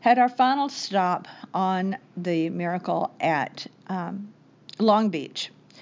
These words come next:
And at Long Beach, we got off the ship where we, uh, did a tour and lunch, uh, a self-guided tour of the original Queen Mary, which is permanently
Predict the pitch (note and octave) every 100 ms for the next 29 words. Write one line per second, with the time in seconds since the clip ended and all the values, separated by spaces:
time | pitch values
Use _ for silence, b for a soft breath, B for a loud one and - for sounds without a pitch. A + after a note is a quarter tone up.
0 | B B - E3+ E3+ F3 - F#3+ - A3
1 | C#4+ C4 B3+ A3 - G3+ - - F#3+ G3
2 | F#3+ F3+ - F3 G3+ A3 G#3+ G#3 - F#3+
3 | F3 E3 B B B B - G3 G3+ G3+
4 | F#3+ G3+ F#3+ F3+ - - - D3 - G3
5 | D#2 - F#3+ F#3+ F#3 F3+ - E3 F3+ F3
6 | - G3+ F#3 F#3 - E3+ F3+ F3 F3 -
7 | - B B B B B - D2+ - F#3+
8 | - G3 F#3+ G3 G3+ F3 F3 - F3 F#3+
9 | - F3+ F3 F3 F#3 F3 G#3 A3+ B3 A3+
10 | A3 - G#3+ F#3 F3 F3 G3 F#3+ E3+ -
11 | B3+ B3 - E3 E3 E3